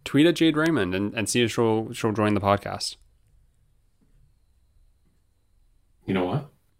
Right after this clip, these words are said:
Speaker 1: It's a, it, listen, hey, it's a one in a million shot. D M her and say how many likes or how many retweets to get you on our podcast. Sh-,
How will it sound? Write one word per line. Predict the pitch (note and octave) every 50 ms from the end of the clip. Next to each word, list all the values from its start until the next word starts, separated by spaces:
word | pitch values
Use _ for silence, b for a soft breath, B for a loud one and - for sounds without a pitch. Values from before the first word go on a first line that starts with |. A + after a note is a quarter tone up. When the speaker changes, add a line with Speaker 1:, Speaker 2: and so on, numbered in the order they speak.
| _ -
Speaker 1:
It's | A#2+ - -
a, | B2
it, | A#2+ - A2+ G#2+ A2
listen, | B2 C#3 D3 - F#2+ E2+ F2
hey, | G2+ A2+ F#2
it's | F2 - -
a | G2+
one | G2 G2+ G#2+
in | A#2+ A#2
a | A2+
million | G#2+ G#2+ A2 A2 G#2+ G2+
shot. | - A2+ G2+ G2+ - B B B B -
D | - A#2+ B2+ D3
M | D3 C#3 C3 B2+
her | B2 A#2+ A#2 A#2+
and | A#2+ A#2 A2
say | - A#2 A2 G#2
how | G2+ G2+ G#2 A2
many | A#2 A#2+ B2+ C3 C3
likes | B2 A2 G2+ G2 G#2+ - - -
or | A2+ G2+
how | G2+ G2+ G2+
many | A2 B2 B2+
retweets | A2+ G#2 G2 F#2+ - G2 F#2+ G2+ G2+ - - - - - _ _ _ _ -
to | - A#2
get | G2+ G#2+ G#2 G2+
you | G#2+ A2 A2 G2+
on | G2+ G2+
our | G#2+ A#2+
podcast. | A#2+ - G2 F#2+ F#2+ - F#2 F#2+ F#2+ G#2 - - - b b b b b
Sh-, | b - -